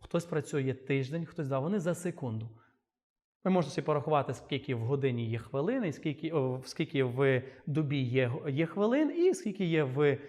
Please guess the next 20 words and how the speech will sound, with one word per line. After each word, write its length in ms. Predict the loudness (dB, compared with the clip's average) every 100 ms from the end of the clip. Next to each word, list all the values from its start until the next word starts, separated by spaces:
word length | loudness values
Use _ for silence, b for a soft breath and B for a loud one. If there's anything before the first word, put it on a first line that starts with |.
| B
добі 280 | -4 -2 0
є 200 | 0 0
секунд. 500 | 0 -4 -2 -6 -6 -10 _ _ _ _
Це 240 | 0 2 4
вони 280 | 2 0
заробляють 760 | 2 4 4 4 4 4 4 0 -8 -20 _ _ _ -10
буквально 500 | -6 -2 -2 -4 -8 -14 -10
за 140 | -6
один 240 | -4 -4 -4
день. 160 | -6 -8 b b b b _ _ 8
Три 600 | 10 12 10 6 -2 -10 -20 -20 _ 8
трильйона. 720 | 10 12 12 12 12 6 -2 -10 -20 _ _ _ 4
Я 160 | 8 10
не 120 | 8
знаю, 280 | 8 6 6
скільки 340 | 4 6 8
повинно 360 | 8 8 8 6
бути 280 | 6 6
приміщень, 680 | 6 6 6 4 2 0 0 -2 -16 b b b -12
щоб 640 | 4 6 6 4 2